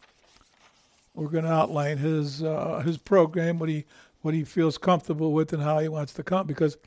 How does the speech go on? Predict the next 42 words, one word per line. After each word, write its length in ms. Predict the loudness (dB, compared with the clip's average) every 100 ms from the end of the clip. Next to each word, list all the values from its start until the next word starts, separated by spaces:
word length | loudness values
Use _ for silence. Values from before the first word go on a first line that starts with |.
| _ _ _ -12
uh, 80 | -6
the 100 | 4
captain 400 | 8 8 6 0
is 120 | 0
thinking 320 | -2 0 0
about 280 | 2 0 2
just, 320 | 2 0 -2
you 100 | -2
know, 140 | 0
introducing 580 | 0 -2 2 2 2 0
him 160 | 0 -2 -6 -20 _ 0
and 80 |
then 100 | 0
turning 400 | 2 2 2 2
over 260 | 2 2 2
the 140 | 0
whole 320 | 2 4 4 2
thing 340 | -2 -4 -2
right 220 | -2 -2
to 100 | -4
him. 280 | -2 0 0
And 80 | 0
then 180 | 0 -2 -10 -8 -4
if 120 | 4
I 120 | 6
have 160 | 6 4
any 160 | 0
questions 460 | 2 2 2 -2 -4
in 100 | -4
between, 580 | -6 -4 0 2 2 0
or 100 | -2
when 140 | -2
we 120 | -4
take 240 | -2 -2 -2
a 60 |
break 340 | -4 0 0 -2
to, 260 | -4 -6 -8 -20 -20 -6
to, 400 | -2 0 0 -2
uh, 200 | -2 -4
address 360 | -2 -2 -2
our 160 | -4 -4
sponsors, 680 | -2 0 0 2 0 0